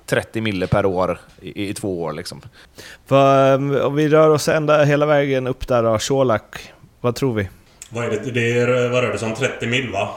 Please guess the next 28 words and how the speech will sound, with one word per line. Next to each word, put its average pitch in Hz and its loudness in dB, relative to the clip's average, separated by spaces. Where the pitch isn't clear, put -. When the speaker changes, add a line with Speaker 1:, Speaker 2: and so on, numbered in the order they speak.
Speaker 3:
Som 107 -8
de 110 -4
sitter 107 -8
i 101 -4
förarsätet 98 -8
av 92 -10
att 90 -18
kunna 101 -12
köpa - -12
loss - -10
honom 104 -10
för. 98 -10
Eh, 98 -20
Speaker 2:
Mm. 98 -12
Speaker 3:
och 92 -10
det 101 -4
är 104 0
ju, 101 -6
ja, 95 -10
ja, 92 -10
fast 104 -8
vi 101 -6
börjar 98 -2
ju 131 0
närma 107 -2
oss 165 -4
här - -6
nu. 85 -14